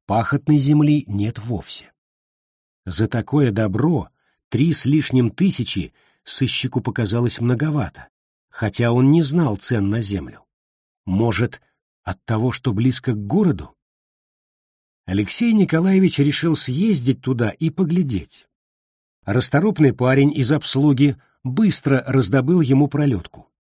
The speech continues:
На козлах сидел затурканный мужичок в синем азяме. «В Шейновку сгонять туда-сюда сколько возьмешь?» «Дык, барин,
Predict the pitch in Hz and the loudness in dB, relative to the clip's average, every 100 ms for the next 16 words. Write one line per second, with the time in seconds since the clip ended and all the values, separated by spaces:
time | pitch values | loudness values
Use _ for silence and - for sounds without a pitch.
0 | _ - 101 107 147 175 151 170 - - | _ -4 -2 0 0 0 2 -2 -2 -4
1 | 113 165 135 123 120 160 147 156 151 160 | 0 2 2 0 0 -2 2 4 4 2
2 | 139 - 131 113 - - _ - - 120 | -2 -2 0 0 -2 -20 _ -10 -2 0
3 | 117 - 113 87 82 62 - _ _ _ | 0 -2 -6 -6 -8 -12 -20 _ _ _
4 | _ _ _ _ _ _ - - 170 120 | _ _ _ _ _ _ -12 0 2 2
5 | 107 - 113 87 117 113 95 123 113 - | 0 -4 -6 -2 0 0 -2 -2 -2 -2
6 | 120 101 76 - 175 113 95 - - - | -4 -4 -4 -2 0 0 -4 -6 -10 -12
7 | _ _ _ _ _ _ _ 135 156 170 | _ _ _ _ _ _ _ -2 0 0
8 | 165 170 175 92 - | 0 2 2 -2 -8